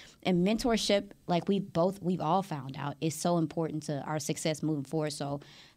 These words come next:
I'm glad he has somebody in the locker room to tell him, like, "Hey, man, what you doing here?" Or,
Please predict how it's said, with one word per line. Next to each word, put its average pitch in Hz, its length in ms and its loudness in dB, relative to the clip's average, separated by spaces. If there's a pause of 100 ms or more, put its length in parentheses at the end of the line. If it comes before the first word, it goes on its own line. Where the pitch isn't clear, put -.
I'm 226 120 4
glad 233 160 6
he 233 80 6
has 214 120 4
somebody 190 300 2
in 175 80 2
the 170 60 2
locker 160 300 0
room 160 140 2
to 147 60 -2
tell 170 240 2
him, 175 240 4
like, 143 220 -2
"Hey, 156 160 -4
man, 135 200 -4
what 143 180 -6
you 147 60 -6
doing 151 180 -2
here?" 143 220 0
Or, 143 300 0